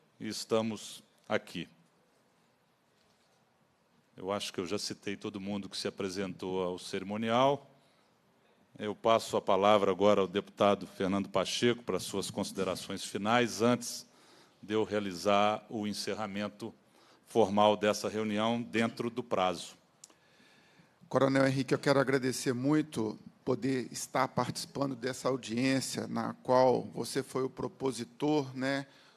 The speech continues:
Speaker 2: com a sabedoria de trazer para o debate, a discussão, um problema, mas, ao mesmo tempo, uma solução para as questões regionais,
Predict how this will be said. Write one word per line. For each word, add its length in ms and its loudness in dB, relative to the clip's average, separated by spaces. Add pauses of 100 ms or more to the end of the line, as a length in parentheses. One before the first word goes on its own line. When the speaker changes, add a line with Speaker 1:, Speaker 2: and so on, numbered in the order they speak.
Speaker 2:
com 200 -8
a 40 -6
sabedoria 960 -2 (280)
de 100 -14
trazer 440 -4
para 280 0
o 40 0
debate, 600 2
a 60 -2
discussão, 760 0 (680)
um 920 -6 (260)
problema, 380 2
mas, 200 0
ao 100 2
mesmo 260 -2
tempo, 340 -4
uma 200 0
solução 840 0 (300)
para 80 -4
as 140 -6
questões 480 -4
regionais, 840 0